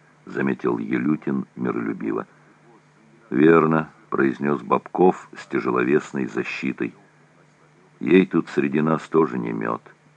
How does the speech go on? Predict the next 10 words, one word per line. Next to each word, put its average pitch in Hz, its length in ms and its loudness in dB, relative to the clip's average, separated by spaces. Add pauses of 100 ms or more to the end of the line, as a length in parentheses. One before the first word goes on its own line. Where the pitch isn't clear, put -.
(600)
И 67 100 -4
не 80 140 2
наше 101 340 0
дело 76 280 2
ей 57 200 -4
советовать». 53 600 -6 (1200)
«Капитана 87 600 2
жалко», — 82 440 2 (360)
ответил 62 440 -2
Кравчук, 78 600 -2